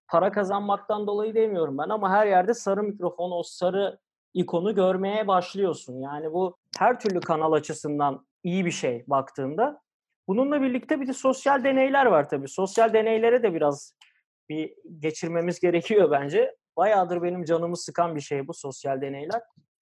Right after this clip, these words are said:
İnsanların burada da duygularını suistimal ediyorlar. Bu da aslında istismar etmeye giriyor. O yüzden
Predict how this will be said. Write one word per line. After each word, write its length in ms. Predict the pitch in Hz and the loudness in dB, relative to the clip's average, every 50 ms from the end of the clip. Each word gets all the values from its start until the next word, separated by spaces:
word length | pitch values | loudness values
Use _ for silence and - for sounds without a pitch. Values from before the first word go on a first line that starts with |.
| - - - - | -20 -20 -18 -8
İnsanların 720 | 190 190 214 208 208 226 220 214 214 220 220 233 233 240 - _ _ _ _ _ - - - | -6 -4 -4 -2 0 0 0 0 0 0 0 0 -2 -4 -8 _ _ _ _ _ -18 -16 -12
burada 380 | 196 165 190 240 233 220 214 | -6 -4 -2 0 2 2 2
da 140 | 214 262 208 | 2 2 2
duygularını 440 | 208 208 208 202 214 220 220 220 220 | 2 2 2 4 4 4 4 4 2
suistimal 580 | 208 - 196 165 151 - - 151 139 135 135 131 | -2 -4 -6 -6 -6 -6 -6 -4 -2 -2 -2 -2
ediyorlar. 600 | 131 127 131 131 127 127 156 208 226 - - _ _ _ _ - | -2 -4 -4 -4 -2 0 0 0 0 -2 -8 _ _ _ _ -8
Bu 160 | 151 160 233 | -4 0 2
da 220 | 247 247 190 - - - - | 4 4 4 2 0 -4 -2
aslında 360 | - 156 156 151 - 156 156 151 | -2 -2 -2 -2 -4 -4 -4 -4
istismar 540 | 143 143 - - 143 - - 151 143 139 | -4 -6 -12 -18 -16 -8 -2 -2 0 0
etmeye 320 | 135 135 - 143 143 135 131 | -2 -4 -6 -8 -8 -6 -6
giriyor. 300 | 127 131 127 131 131 135 | -6 -8 -6 -6 -6 -4
O 100 | 156 190 | -2 -4
yüzden 360 | 214 202 185 196 180 165 123 | -4 -2 -2 -2 -2 -4 -6